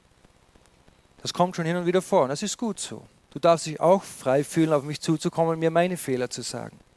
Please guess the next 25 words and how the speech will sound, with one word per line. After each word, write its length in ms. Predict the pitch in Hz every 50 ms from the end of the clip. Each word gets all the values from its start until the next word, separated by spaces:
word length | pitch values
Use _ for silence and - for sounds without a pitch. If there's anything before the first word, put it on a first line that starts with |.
| _ _ _ _ _ _ _ _ _ _ _ _ _
Das 120 | - - -
ist 160 | 165 - -
gut. 420 | - 214 196 160 - - - - - _ _ _ _ _ _ _ _ _ _ _ - - - - - - _ _ -
Da 160 | 147 156 170
war 120 | 180 185
es 100 | 185 165
auch 260 | 175 175 180 180 -
so. 280 | - - - - 113 - - _ _ _ _ _ _ _ _ _ _ _ _ _ _
Kam 240 | - - 160 170 175
jemand 220 | 170 165 160 156
dazu 560 | 156 143 147 143 135 - - 180 190 196 190 -
und 260 | - 160 151 135 127
hat 160 | 139 147 -
dem 100 | 143 135
Prediger 260 | 131 139 151 165 160
gesagt, 340 | 147 139 - - 147 160 165
was 100 | 180 175
er 80 | 170 170
alles 160 | 180 175 165
aufgezeigt 600 | 170 180 175 - 143 127 - - 110 110 - -
hat. 100 | 120 - _ _ _ _ _ _ - - - - - - - - - - - _ -
Und 100 | 156 147
anstatt 460 | 143 147 143 160 - 185 175 226 -
sich 320 | - - 214 196 147 - 185
rauszureden 960 | 151 165 196 202 - - 165 131 123 123 127 135 135 156 170 190 208 214